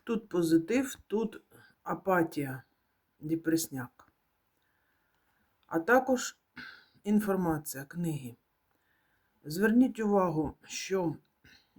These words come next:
ось ці негативні почуття,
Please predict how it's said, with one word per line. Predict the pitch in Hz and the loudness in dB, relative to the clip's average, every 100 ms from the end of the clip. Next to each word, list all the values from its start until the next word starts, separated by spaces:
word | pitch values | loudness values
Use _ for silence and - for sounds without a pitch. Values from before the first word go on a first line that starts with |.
| - | -12
ось | 160 190 - | -4 -4 -4
ці | - 202 214 160 - _ _ _ _ _ _ _ - _ | -4 0 0 0 -6 _ _ _ _ _ _ _ -20 _
негативні | 185 180 180 196 185 170 | -2 0 2 2 2 0
почуття, | 170 165 190 - 254 247 | -4 -4 -6 4 4 4